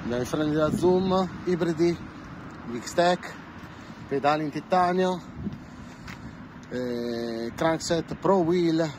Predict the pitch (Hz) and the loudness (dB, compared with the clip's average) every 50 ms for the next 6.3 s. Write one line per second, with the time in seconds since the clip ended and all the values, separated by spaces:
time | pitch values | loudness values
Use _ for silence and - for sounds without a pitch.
0 | - - - 143 143 143 131 110 143 131 127 131 131 131 139 139 139 135 131 - | -6 -4 0 2 2 0 2 0 -4 -2 0 -2 2 4 4 4 4 2 0 -2
1 | - 143 135 135 135 131 127 123 117 110 - - - - - - - - - - | -2 -2 0 0 0 0 0 -2 -4 -6 -10 -12 -12 -12 -12 -10 -10 -12 -12 -12
2 | - - - - - - - - - - - - 131 123 120 117 135 156 160 151 | -14 -14 -14 -14 -14 -12 -14 -14 -12 -12 -10 -6 -4 -4 -2 0 0 0 0 0
3 | 139 - 139 135 131 120 131 139 127 - 139 131 127 127 127 127 127 123 127 123 | -2 0 -2 -2 0 0 -2 -2 -2 -2 -4 -2 -2 2 4 4 4 4 2 0
4 | - - 127 123 143 147 147 143 139 139 127 - - - - 160 160 156 147 147 | -2 -4 -2 2 4 4 6 4 4 2 2 0 -6 -2 0 0 2 2 4 4
5 | 143 143 131 139 127 127 127 120 123 143 156 156 151 147 143 143 143 143 147 147 | 2 2 2 2 2 2 2 2 4 4 6 6 6 6 4 4 2 2 2 2
6 | 143 139 139 143 143 135 | 2 2 2 2 2 0